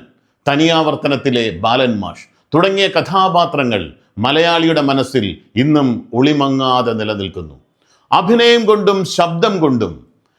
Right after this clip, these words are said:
വേഷപ്പകർച്ചകൾ കൊണ്ടും കഥാപാത്രമായി മാറാൻ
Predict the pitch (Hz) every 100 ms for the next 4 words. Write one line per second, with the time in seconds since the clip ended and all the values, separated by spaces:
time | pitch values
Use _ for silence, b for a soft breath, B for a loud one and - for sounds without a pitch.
0 | - 127 214 214 226 170 175 180 202 -
1 | 190 175 170 165 160 151 139 180 185 180
2 | 175 165 156 147 143 135 123